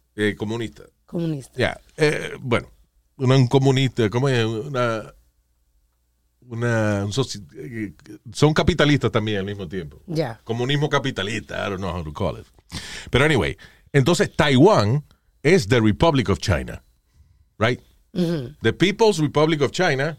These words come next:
Speaker 1: es el país grande y Taiwán solito, the Republic of China.
Speaker 2: O sea que el presidente no tiene dominio en Taiwán.
Speaker 1: Ah,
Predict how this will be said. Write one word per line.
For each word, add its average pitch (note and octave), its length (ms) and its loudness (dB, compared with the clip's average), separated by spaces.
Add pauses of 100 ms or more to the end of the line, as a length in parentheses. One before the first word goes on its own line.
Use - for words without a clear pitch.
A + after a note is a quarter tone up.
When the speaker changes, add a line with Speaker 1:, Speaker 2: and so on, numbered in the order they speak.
Speaker 1:
es B2 200 2
el B2+ 120 0
país B2 260 0
grande C#3 420 0 (460)
y A2+ 120 0
Taiwán B2 400 4
solito, C#3+ 580 0 (380)
the G#2+ 120 0
Republic A#2 440 0
of F#2+ 120 -2
China. C2+ 420 0 (160)
Speaker 2:
O - 140 -4
sea A3 280 0
que F#3 480 -2
el F#3 200 -2
presidente F#3+ 680 -6
no G#3 600 -2 (1040)
tiene G3 360 2
dominio E3+ 600 -6
en D3+ 140 -10
Taiwán. C#3 400 -10 (1600)
Speaker 1:
Ah, D#3 560 2